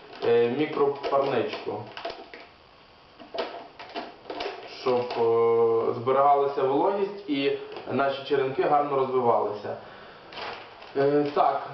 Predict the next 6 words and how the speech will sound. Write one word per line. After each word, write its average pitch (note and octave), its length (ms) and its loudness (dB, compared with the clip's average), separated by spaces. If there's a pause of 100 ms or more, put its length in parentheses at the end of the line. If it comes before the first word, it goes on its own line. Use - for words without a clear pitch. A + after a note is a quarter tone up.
значить, F#3 400 0
ми A#3+ 420 4 (560)
візьмемо E3+ 760 2 (240)
керамзит C3 680 0 (180)
і D3+ 40 2
на C#3 240 2